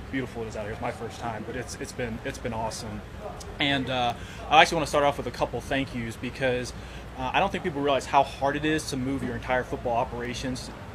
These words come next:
to a remote location here, obviously in West Virginia. Uh, starts with, you know, Phil Dangerfield, Abir Chaudhry,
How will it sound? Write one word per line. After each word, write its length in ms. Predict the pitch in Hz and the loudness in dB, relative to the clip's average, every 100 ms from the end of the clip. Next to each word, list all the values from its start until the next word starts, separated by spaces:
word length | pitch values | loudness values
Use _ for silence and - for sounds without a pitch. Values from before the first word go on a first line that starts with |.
| - | -6
to 260 | 135 127 123 | -4 -4 -4
a 40 | 120 | -4
remote 340 | 120 131 135 123 | -2 0 -2 -2
location 720 | 123 - 127 120 131 120 113 127 | -4 -2 -2 -2 -2 -2 -4 -2
here, 160 | 123 | 0
obviously 320 | 120 117 - | 0 -2 -4
in 100 | 117 | -4
West 160 | 117 120 | -2 -4
Virginia. 580 | 120 113 123 123 120 110 - - - - | -4 -4 -2 -2 -4 -6 -8 -12 -10 -4
Uh, 120 | 131 | -2
starts 300 | 123 151 139 | 2 2 4
with, 180 | 139 131 | 0 -2
you 80 | 135 | -2
know, 60 | |
Phil 260 | 120 - 160 135 | -2 2 2 2
Dangerfield, 760 | 151 143 143 131 147 139 135 127 | 0 0 0 -2 0 2 0 -2
Abir 280 | 127 139 143 | -4 -2 0
Chaudhry, 720 | - 131 127 123 131 127 | 2 4 2 0 -2 -2